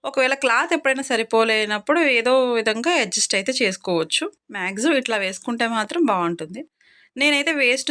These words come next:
చుట్టూ తీసేసుకుంటాను ఫ్రెండ్స్, ఎందుకంటే అదంతా కన్ఫ్యూజ్డ్‌గా ఉంటుందని చెప్పేసి వేస్ట్ క్లాత్ అంతా కట్ చేసుకొని మనకి ఎంత కావాలో అంతే తీసుకొని నేనైతే,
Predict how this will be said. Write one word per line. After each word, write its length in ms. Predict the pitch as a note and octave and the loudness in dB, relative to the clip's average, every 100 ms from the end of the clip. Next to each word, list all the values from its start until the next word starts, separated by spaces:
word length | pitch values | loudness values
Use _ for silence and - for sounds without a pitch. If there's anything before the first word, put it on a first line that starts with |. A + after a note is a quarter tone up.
| C#4+ | -6
చుట్టూ 260 | B3+ - - | -6 -8 -8
తీసేసుకుంటాను 720 | A#3+ A#3+ A3+ G#3+ F#3+ F#3 F3+ | -4 -2 -4 -4 -4 -4 -2
ఫ్రెండ్స్, 280 | F3+ F3 F3 F3 | -2 -2 -4 -6
ఎందుకంటే 440 | F#3 G#3 G3 A#3 B3+ G3+ - - - - - | -4 -6 -4 -2 -2 -4 -8 -20 -20 -12 -4
అదంతా 520 | F#3+ F#3 G3+ G3+ A3+ A3 G#3+ G3+ G#3 | -4 -2 -6 -8 -6 -4 -4 -4 -4
కన్ఫ్యూజ్డ్‌గా 500 | F#3+ G#3+ G3+ G3 G#3 F#3 | -4 -2 -4 -2 -2 -2
ఉంటుందని 340 | F3+ F#3+ F#3 | -2 -4 -4
చెప్పేసి 340 | F3+ F#3 F#3 B3 | -6 -8 -8 -4
వేస్ట్ 200 | G#3 G3+ A3 | -2 -2 -2
క్లాత్ 200 | G3 F#3 | -2 -2
అంతా 200 | F3 F#3+ E3+ | -2 -4 -4
కట్ 180 | D#3+ - | -6 -2
చేసుకొని 460 | F3+ - F3+ G#3 C4 | -4 -2 -4 -2 -2
మనకి 240 | G#3 F#3+ F3+ | -2 -2 -2
ఎంత 180 | E3 F3+ | -4 -2
కావాలో 380 | F3+ F3+ G3 F#3+ | 0 0 0 -2
అంతే 300 | E3+ G#3 - | -4 -2 -2
తీసుకొని 480 | A3 G3 - G#3 F#3+ | -2 -4 -6 -6 -2
నేనైతే, 400 | E3+ E3 E3+ D4+ | -2 -2 -4 -4